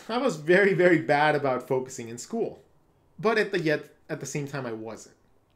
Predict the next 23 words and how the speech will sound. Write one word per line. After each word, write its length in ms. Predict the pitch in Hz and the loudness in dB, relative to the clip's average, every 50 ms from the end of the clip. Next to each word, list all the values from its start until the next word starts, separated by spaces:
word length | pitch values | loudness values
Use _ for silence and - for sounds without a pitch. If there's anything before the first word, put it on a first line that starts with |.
| _ _ _ _ _ _ _ _ _ - - _ - | _ _ _ _ _ _ _ _ _ -20 -20 _ -10
Yes, 380 | 123 131 123 110 - - - - _ _ _ _ _ _ _ _ _ _ _ _ _ _ _ _ _ _ - | -6 -6 -6 -6 -8 -12 -20 -20 _ _ _ _ _ _ _ _ _ _ _ _ _ _ _ _ _ _ -2
I 160 | 143 151 156 165 165 | 0 0 2 2 2
was 160 | 165 160 - | 0 -2 -2
always 340 | - 151 147 156 165 156 160 | 0 0 2 2 0 -2 -4
playing 320 | - 175 170 175 170 160 | -4 -4 -2 -2 -2 -2
Magic: 340 | 156 151 156 147 135 139 127 | -2 -2 -2 -2 -4 -6 -8
The 60 | - | -4
Gathering. 560 | 131 147 151 147 139 127 113 101 104 104 101 | -2 0 0 0 0 -4 -6 -8 -10 -14 -16
I 60 | 101 | -18
was 140 | 104 104 - | -18 -18 -16
playing 300 | - - 135 135 135 131 | -10 -8 -8 -6 -6 -6
video 280 | 127 165 170 160 139 127 | -4 -4 -2 -2 -2 -4
games, 480 | - 104 104 - 147 143 - - - _ _ _ _ _ _ _ _ _ 139 | -6 -10 -16 -18 -18 -18 -18 -18 -20 _ _ _ _ _ _ _ _ _ -18
but 480 | 120 127 160 202 220 208 165 - - _ _ _ _ _ _ _ _ _ _ - 156 | -10 -6 -4 -2 -2 -2 -4 -8 -14 _ _ _ _ _ _ _ _ _ _ -10 -6
I 80 | 175 | -2
was 200 | 190 196 190 - | 0 0 0 0
also 420 | - 170 185 196 196 - 214 185 135 | -2 -4 -4 -4 -2 -2 -2 -2 -2
drawing 560 | - 139 147 156 185 208 196 165 139 127 127 | -4 -6 -6 -4 -4 -4 -6 -6 -6 -8 -8
about 540 | 127 120 131 127 123 123 123 123 - - - | -6 -4 -2 0 0 0 -2 -2 -6 -10 -16
sixteen 680 | - - - 185 180 - - - - 180 185 180 170 | -8 -4 -4 -4 -4 -6 -12 -12 -10 -8 -6 -6 -6
hours 360 | - 135 127 131 127 120 117 113 | -6 -8 -8 -6 -6 -6 -6 -6
a 60 | 107 | -8
day 600 | 107 110 - 113 143 143 - - - _ _ | -12 -12 -12 -10 -10 -10 -12 -14 -18 _ _